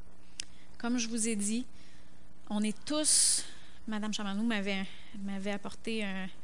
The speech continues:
une précision, on est tous appelés à prier Amen. On est tous appelés à prier. Puis il n'y a pas un type de prière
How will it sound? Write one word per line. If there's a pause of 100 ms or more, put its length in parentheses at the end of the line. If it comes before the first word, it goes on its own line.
une
précision, (760)
on
est
tous
appelés (120)
à
prier (1080)
Amen.
On
est
tous
appelés
à
prier. (840)
Puis
il
n'y
a
pas
un
type (680)
de
prière